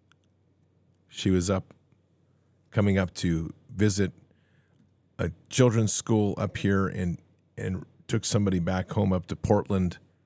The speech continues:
Her car was running fine. And to, and earlier today, her engine block split and she broke, it broke down on the side of the road. The engine's trashed. So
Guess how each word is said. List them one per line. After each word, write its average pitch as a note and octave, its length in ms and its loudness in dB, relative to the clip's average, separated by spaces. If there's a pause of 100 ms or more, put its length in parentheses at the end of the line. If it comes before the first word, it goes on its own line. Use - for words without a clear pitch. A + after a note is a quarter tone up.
Her E2 80 -4
car A#2 340 4
was F#2 180 0
running F2 360 -2
fine. F2 500 -2 (640)
And F#2 180 0
to, F#2 200 -2 (180)
and F#2+ 200 -2
earlier G#2 320 2
today, F2 540 0 (580)
her F#2+ 160 0
engine G#2 340 2
block F2+ 300 -2
split F#2+ 440 -4
and F2+ 140 -6
she - 100 -4
broke, F2+ 380 -2 (100)
it F2+ 140 -4
broke G2 220 0
down F#2 180 -2
on E2+ 80 -2
the E2+ 60 -4
side E2+ 280 -2
of D#2 60 -4
the D#2 80 -6
road. D2 240 -6 (460)
The F2+ 120 -4
engine's F2 320 0
trashed. - 420 -6 (1500)
So F#2 340 0